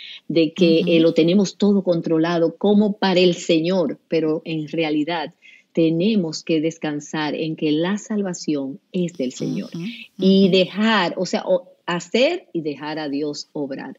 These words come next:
Speaker 1: Mira, yo
Speaker 2: Así
Speaker 1: recuerdo,
Speaker 2: es.
Speaker 1: Laura, tú sabes que mi hijo Eduardo, que es mi hijo más pequeño, que ya hoy día es un hombre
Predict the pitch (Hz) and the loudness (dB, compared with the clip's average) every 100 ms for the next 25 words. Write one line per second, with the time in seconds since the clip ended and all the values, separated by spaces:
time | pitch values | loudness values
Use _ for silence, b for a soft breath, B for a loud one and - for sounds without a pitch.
0 | _ 160 160 156 156 180 214 175 160 143 | _ -4 -2 0 0 0 0 0 -2 -2
1 | 143 139 135 147 B B B - 208 202 | -4 -4 -6 -10 B B B -2 0 2
2 | 190 165 165 170 156 147 - 156 165 233 | 2 0 0 2 2 2 -4 -4 0 2
3 | 190 170 147 147 139 160 143 - 147 160 | 2 2 0 -2 -2 -2 -4 -4 -2 -2
4 | 156 156 156 160 185 170 - 185 170 151 | -2 -4 -4 -2 -4 -4 -4 -2 0 0
5 | 208 180 147 143 147 156 156 156 156 147 | -2 -2 -2 0 -2 -2 -2 -2 -4 -10
6 | 147 156 147 147 147 143 | -12 -12 -10 -6 -6 -6